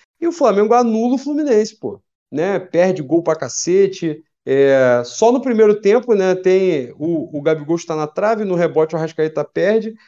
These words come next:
o Gerson quase faz um golaço, tem mais uma outra jogada que eu não lembro qual foi, mas aconteceu de, de lance claro. Segundo tempo, tem o Arrascaeta perdendo gol de cabeça, tem a outra cabeçada do Ayrton Lucas,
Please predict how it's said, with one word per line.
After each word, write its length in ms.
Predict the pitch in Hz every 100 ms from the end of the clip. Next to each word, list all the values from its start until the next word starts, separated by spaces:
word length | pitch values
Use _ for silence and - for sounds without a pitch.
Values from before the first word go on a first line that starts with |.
| _ _
o 120 | 196
Gerson 460 | 175 139 175 180 165
quase 300 | 151 175 170
faz 200 | 175 165
um 80 | 165
golaço, 560 | 156 143 147 180 190 _ _ _
tem 100 | -
mais 200 | 123 135
uma 100 | 139
outra 180 | 123 131
jogada 320 | 143 120 123
que 80 | 127
eu 60 | 123
não 80 | 117
lembro 200 | 120 120
qual 120 | 117
foi, 160 | 139
mas 160 | 139 123
aconteceu 480 | 120 127 123 - 131
de, 240 | 120 135
de 180 | 117 120
lance 300 | 123 147 -
claro. 400 | 143 151 180 190 _ _ _
Segundo 400 | - 220 233 220
tempo, 280 | 220 180 170
tem 100 | 190
o 20 |
Arrascaeta 460 | 175 180 185 180 175
perdendo 300 | 160 175 170
gol 120 | 175
de 80 | 175
cabeça, 540 | 165 143 165 208 -
tem 160 | - 180
a 140 | 185 -
outra 320 | 156 202 208
cabeçada 480 | 190 170 160 165 165
do 120 | 156
Ayrton 320 | 156 160 156
Lucas, 420 | 143 190 202 208